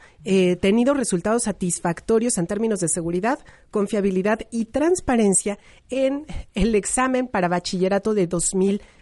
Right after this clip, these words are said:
veinticinco, que hay que recordar que la unam y el poli hicieron este examen el año pasado en línea para los estudiantes de, eh, secundaria que querían ingresar a la media superior. En ese caso fueron ciento siete mil, eh, exámenes, Gaby, tampoco es menor.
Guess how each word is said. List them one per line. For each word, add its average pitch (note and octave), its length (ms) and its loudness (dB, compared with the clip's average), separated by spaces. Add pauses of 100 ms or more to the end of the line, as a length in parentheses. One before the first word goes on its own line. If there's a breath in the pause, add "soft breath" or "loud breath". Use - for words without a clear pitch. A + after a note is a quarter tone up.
veinticinco, A#3+ 960 0 (320 soft breath)
que B3 100 0
hay B3 80 -2
que C4+ 100 0
recordar B3 500 0
que B3+ 100 -2
la G#3 100 2
unam F3+ 400 0
y A3+ 120 0
el B3 100 0
poli F3+ 260 0
hicieron F3 340 -2
este G3 240 -2
examen A3 460 -4
el F#3 120 2
año F#3+ 160 0
pasado G3+ 300 0
en F#3 220 2
línea G#3+ 340 2 (260 loud breath)
para F#3 160 2
los F3 160 0
estudiantes G#3 520 -2
de, G3 340 2 (220 loud breath)
eh, F3 200 2
secundaria G3 540 0
que G3+ 120 -6
querían G3 280 0
ingresar F#3+ 500 2 (300 loud breath)
a A#3 120 0
la A#3+ 120 2
media G#3+ 280 0
superior. A#3 480 0 (560 loud breath)
En - 800 -2
ese C#4+ 160 2
caso D4+ 240 0
fueron C4+ 280 -2
ciento C#4+ 640 0
siete G3 340 0
mil, A3 420 0 (260)
eh, F#3 580 0
exámenes, F3 560 -2
Gaby, E3 180 -2
tampoco G#3+ 300 0
es B3 80 -2
menor. F3+ 280 2